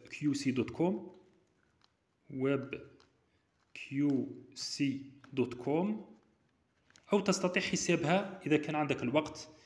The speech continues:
<clears throat> هكذا. إذن ماذا نبدأ؟ إذن نزن ثمانية غرام كبريتات الكوبالت سباعي الإماحة.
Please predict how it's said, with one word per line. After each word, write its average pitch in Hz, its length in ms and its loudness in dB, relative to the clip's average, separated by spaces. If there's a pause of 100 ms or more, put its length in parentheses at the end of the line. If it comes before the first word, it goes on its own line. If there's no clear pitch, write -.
(800)
<clears throat> - 600 6 (1700)
هكذا. 165 420 4 (300)
إذن 147 260 6
ماذا 190 200 8
نبدأ؟ 190 580 4
إذن 190 560 4
نزن 170 300 10
ثمانية 180 360 6
غرام 185 440 4 (760)
كبريتات 185 480 6
الكوبالت 143 560 2 (280)
سباعي 160 340 4
الإماحة. 156 440 2